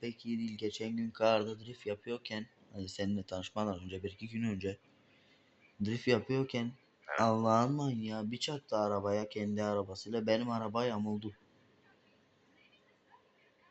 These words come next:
Speaker 2: Sıkıntı yok beyefendi. Ben sadece merak için
Speaker 1: Ama
Speaker 2: sormuştum
Speaker 1: yarın
Speaker 2: da.
Speaker 1: zaten şey tamirden çıkacak. İstersen kullanabilirsin. Hatta sana verebilirim.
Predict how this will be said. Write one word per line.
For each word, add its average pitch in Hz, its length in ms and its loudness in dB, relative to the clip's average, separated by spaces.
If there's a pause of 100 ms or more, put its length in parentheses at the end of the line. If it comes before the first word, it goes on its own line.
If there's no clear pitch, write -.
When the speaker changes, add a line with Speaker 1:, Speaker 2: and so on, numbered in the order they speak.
Speaker 2:
Sıkıntı 135 340 -2
yok 104 200 2
beyefendi. - 380 -4 (120)
Ben 101 200 4 (280)
sadece 87 380 4
merak 82 420 4
için - 200 -4
Speaker 1:
Ama 127 140 4
Speaker 2:
sormuştum 147 240 4
Speaker 1:
yarın 147 200 4
Speaker 2:
da. 139 40 0
Speaker 1:
zaten 139 380 2
şey 127 260 -2
tamirden 123 540 4
çıkacak. 123 380 -6
İstersen 123 460 0
kullanabilirsin. 120 720 -2
Hatta 120 300 0
sana 120 320 -2
verebilirim. 113 500 -4